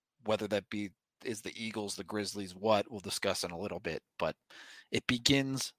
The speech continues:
now. He's officially in the net. The net is no longer empty. And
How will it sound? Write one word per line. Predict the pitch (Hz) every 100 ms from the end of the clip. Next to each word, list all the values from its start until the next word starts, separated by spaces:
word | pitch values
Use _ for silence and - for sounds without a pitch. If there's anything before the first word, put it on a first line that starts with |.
| -
now. | - 101 85 - - _
He's | - 117 113
officially | - 202 - 170 156 -
in | 156 151
the | 139
net. | 131 127 127 _ - - - - -
The | 123
net | 139 147
is | 127
no | 135 131
longer | 127 120 113 107
empty. | 113 107 - 101 101
And | 85 101 98